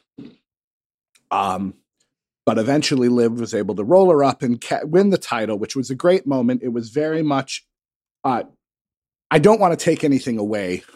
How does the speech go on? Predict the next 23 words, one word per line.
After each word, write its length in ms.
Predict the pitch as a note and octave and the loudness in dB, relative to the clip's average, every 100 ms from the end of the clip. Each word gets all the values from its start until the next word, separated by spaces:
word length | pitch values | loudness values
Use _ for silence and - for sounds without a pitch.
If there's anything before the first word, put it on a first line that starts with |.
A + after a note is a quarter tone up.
| - | -20
from 320 | - - G2 | -14 -8 -6
Liv 220 | F#2+ F#2+ F#2 | -4 -6 -6
Morgan. 340 | C#2 C#2 D#2+ | -10 -12 -14
It 80 | D2 | -12
was 160 | F2+ | -12
fantastic 680 | - B2+ B2 - A#2 - A#2 | -8 -6 -4 -4 -4 -6 -10
for 120 | A#2+ | -8
her. 200 | - A2 | -6 -6
She 160 | G2 G#2 | -6 -8
certainly 460 | - A#2+ - A#2 G#2 | -8 -8 -6 -8 -6
has 180 | G#2+ | -6
earned 240 | G2+ G#2 G2+ | -8 -8 -6
it. 180 | G#2+ _ _ _ _ | -8 _ _ _ _
She 160 | - G2+ | -6 -4
has 100 | F#2 | -2
been 140 | G2 A2+ | -2 4
working 280 | D3+ D3 | 4 4
hard 320 | B2+ B2 A2+ - | -2 -2 -4 -6
for 120 | A#2 | -10
years. 280 | G#2+ G#2 G2 | -6 -8 -8
She's 200 | - F2+ | -10 -4
obviously 460 | A#2 A2 G2+ - F#2+ | -4 -2 -4 -6 -8
passionate. 580 | F#2 E2+ - E2+ E2 | -8 -8 -10 -12 -14